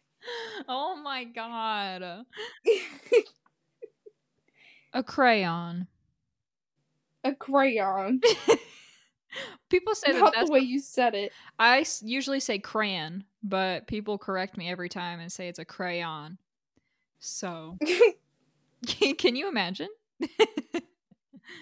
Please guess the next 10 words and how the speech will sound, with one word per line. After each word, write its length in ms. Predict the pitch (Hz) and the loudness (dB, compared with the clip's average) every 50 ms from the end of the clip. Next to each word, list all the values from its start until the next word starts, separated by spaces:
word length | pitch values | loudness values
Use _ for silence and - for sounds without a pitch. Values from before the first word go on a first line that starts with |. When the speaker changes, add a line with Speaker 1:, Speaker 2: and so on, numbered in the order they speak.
| - - 269 285 330 320 302 294 - _ _ | 0 2 2 4 4 4 2 2 2 _ _
Speaker 2:
Pass 260 | - 302 311 370 415 - | 4 6 6 6 8 8
me 100 | 453 415 | 8 8
the 60 | 359 - | 8 6
crayon. 760 | - - 247 240 233 233 233 233 226 226 233 240 247 320 311 _ | 6 6 8 8 8 8 6 4 4 4 4 2 2 0 -2 _
Speaker 1:
<laughs> 40 | _ - 247 - _ - - - - - 494 494 494 - - 240 269 - - 269 - 285 - - - - - | _ -20 -20 -20 _ -20 -20 -4 2 4 4 4 4 2 0 0 0 0 0 0 0 0 -4 -8 -20 -12 -4
No, 260 | 233 247 226 196 175 | 0 2 2 2 0
give 220 | 190 190 185 247 269 | -2 -4 -4 -4 -2
me 80 | 294 269 | -2 -2
the 100 | 220 190 | -4 -4
crayon. 640 | - - 240 233 220 208 190 175 160 147 165 190 | -4 -2 0 2 2 2 0 -2 -4 -6 -8 -10